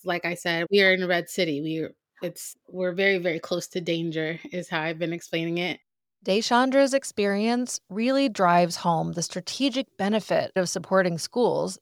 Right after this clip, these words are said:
Speaker 2: that are doing culturally responsive pedagogy or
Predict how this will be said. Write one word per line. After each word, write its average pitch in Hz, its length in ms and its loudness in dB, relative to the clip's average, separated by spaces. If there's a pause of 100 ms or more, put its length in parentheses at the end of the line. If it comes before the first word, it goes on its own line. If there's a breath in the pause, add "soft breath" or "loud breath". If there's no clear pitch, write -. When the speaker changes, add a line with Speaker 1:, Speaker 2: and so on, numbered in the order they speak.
(100)
Speaker 2:
that 190 120 0
are 196 80 -2
doing 269 360 -2
culturally 185 560 2
responsive 170 560 -2
pedagogy 208 840 2 (100)
or 170 360 2